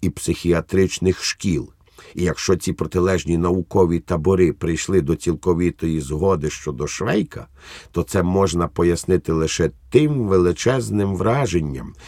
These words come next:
яке Швейк справив на всю комісію, коли ввійшов у зал, де мали обслідувати його психічний стан.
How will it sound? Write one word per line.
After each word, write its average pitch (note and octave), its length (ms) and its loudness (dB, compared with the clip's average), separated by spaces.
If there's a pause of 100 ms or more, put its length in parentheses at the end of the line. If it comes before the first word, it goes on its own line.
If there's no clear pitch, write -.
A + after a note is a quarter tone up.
(140)
яке E2 320 0
Швейк G2+ 420 0
справив F2+ 520 0
на D#2 120 0
всю D#2 260 -2
комісію, D2 720 -2 (260)
коли F2 220 6
ввійшов D#2 560 2
у C#2+ 100 -2
зал, G#2 360 0 (280)
де E2+ 160 -2
мали D#2+ 300 2
обслідувати F2+ 760 0
його E2+ 240 2
психічний D#2+ 720 -4
стан. - 540 -8